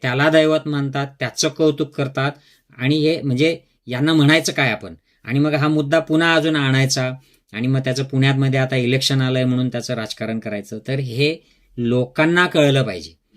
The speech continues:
हे सगळ्या जातीपातीच्या, सगळ्या वर्णाच्या लोकांना कळलं पाहिजे की याच्या मागे काय राजकारण आहे आणि कोण कोत्या वृत्तीचा,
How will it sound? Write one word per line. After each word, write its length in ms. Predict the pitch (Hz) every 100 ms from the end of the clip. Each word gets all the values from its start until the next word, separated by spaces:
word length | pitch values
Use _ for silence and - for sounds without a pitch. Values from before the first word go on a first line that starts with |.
| _ _ -
हे 80 | 139
सगळ्या 460 | - - 123 160
जातीपातीच्या, 760 | 160 160 156 151 143 143 151 143
सगळ्या 360 | - 120 135 139
वर्णाच्या 460 | 135 131 131 131
लोकांना 380 | 123 113 113 113
कळलं 320 | 107 101 98
पाहिजे 360 | 87 87 110 143 _ _ _ -
की 220 | 143 202 _ _ -
याच्या 340 | 110 107 143
मागे 300 | 143 123 135 170 _ -
काय 240 | 131 156
राजकारण 500 | 147 135 - 135 135
आहे 260 | 117 113 147
आणि 240 | 117 135
कोण 320 | 135 - 151
कोत्या 380 | 147 135 131 139
वृत्तीचा, 500 | 135 135 135 131 131